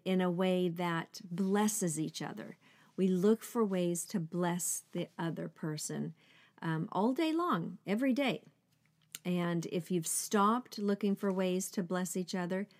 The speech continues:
s-, get back to it or start doing it. Um, I think that divorce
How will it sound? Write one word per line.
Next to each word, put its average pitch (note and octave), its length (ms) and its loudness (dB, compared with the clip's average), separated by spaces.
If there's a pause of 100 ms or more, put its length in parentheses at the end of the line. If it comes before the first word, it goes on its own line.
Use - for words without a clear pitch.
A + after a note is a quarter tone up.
(120)
s-, - 300 -10
get F#3 200 0
back F#3+ 360 -2
to G3+ 220 4
it D#3 160 0
or E3 120 -2
start F3+ 420 -2
doing D3+ 300 -2
it. - 160 -10 (580)
Um, D#3+ 420 -4 (640)
I F3+ 100 -2
think F#3 300 2
that F3 220 0
divorce F3+ 800 0